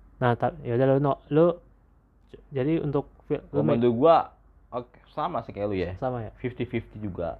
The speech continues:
Speaker 1: Ya, tapi berarti dia masih punya peluang untuk bisa menang ya,
Speaker 2: Iya.
Speaker 1: lawan, eh, si Nyonya Tua.
Speaker 2: Iya.
Speaker 1: Oke, selanjutnya ada Inter,
Speaker 2: Inter
Speaker 1: Inter Milan
Speaker 2: sama
Speaker 1: sama
Speaker 2: Liverpool.
Speaker 1: Liverpool.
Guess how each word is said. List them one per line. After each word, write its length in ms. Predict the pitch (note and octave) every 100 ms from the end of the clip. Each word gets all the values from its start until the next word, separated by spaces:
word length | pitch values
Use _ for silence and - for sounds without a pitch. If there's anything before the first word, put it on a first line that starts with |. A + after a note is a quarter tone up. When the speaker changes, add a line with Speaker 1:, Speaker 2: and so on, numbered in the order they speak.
| - - - -
Speaker 1:
Ya, 120 | B2+
tapi 200 | A2 A#2+
berarti 280 | B2+ B2 D3
dia 100 | D#3
masih 180 | D3+ C#3+
punya 140 | C#3
peluang 220 | C3 D3 D3
untuk 140 | C3+
bisa 200 | C3 C3
menang 240 | C3+ C#3 B2
ya, 100 | A#2+
Speaker 2:
Iya. 100 | -
Speaker 1:
lawan, 400 | A#2+ A#2+ A#2+ A#2 A#2
eh, 300 | - B2 A#2+ A#2
si 140 | -
Nyonya 240 | B2 A#2+ A#2
Tua. 200 | B2+ - -
Speaker 2:
Iya. 420 | F2+ F#2 F#2 F2+
Speaker 1:
Oke, 300 | E3+ A#3 B3
selanjutnya 400 | A3+ F3+ F3 F3+
ada 80 | F3
Inter, 240 | D3 C#3+ C#3+ _ _ _ - -
Speaker 2:
Inter 240 | - G#2+ D3+
Speaker 1:
Inter 180 | C#3+ C#3+
Milan 220 | C#3+ D3+
Speaker 2:
sama 280 | D3 C3+ D#3+ F3+
Speaker 1:
sama 100 | G#2+
Speaker 2:
Liverpool. 440 | G#2 G2 G2 G2+ F#2+
Speaker 1:
Liverpool. 480 | A#2+ B2+ B2+ C3